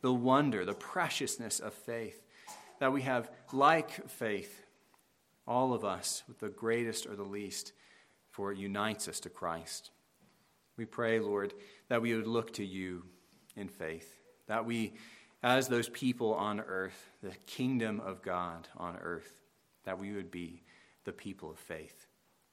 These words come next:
Not a faith of some irrationality where we jump out upon something that cannot hold our weight, but that we would have knowledge and knowledge of you, the true God, and lay our weight upon you. For, Lord, you can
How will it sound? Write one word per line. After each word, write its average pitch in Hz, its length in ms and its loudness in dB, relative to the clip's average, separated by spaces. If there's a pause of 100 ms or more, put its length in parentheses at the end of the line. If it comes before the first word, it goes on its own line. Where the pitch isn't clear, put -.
Not 123 340 6
a 110 40 0
faith 110 460 0
of 78 140 -8 (240)
some 131 260 6
irrationality 101 1000 4
where 95 140 0
we 110 140 0
jump 127 340 4
out 101 220 4
upon 95 320 -2
something 104 440 -2
that 92 160 -2
cannot 135 380 2
hold 107 220 -2
our 92 120 2
weight, 95 360 -2 (280)
but 120 100 0
that 123 120 6
we 120 120 4
would 113 100 0
have 101 240 2
knowledge 107 600 6 (560)
and 104 200 0
knowledge 117 420 6
of 104 240 -4
you, 98 380 -6
the 92 100 -10
true 120 320 -4
God, 95 480 -4 (640)
and 101 160 -2
lay 123 160 8
our 113 140 6
weight 104 200 0
upon 101 440 -2
you. 95 120 -6
For, 95 200 -12
Lord, 101 360 -4
you 110 200 -2
can 113 560 -4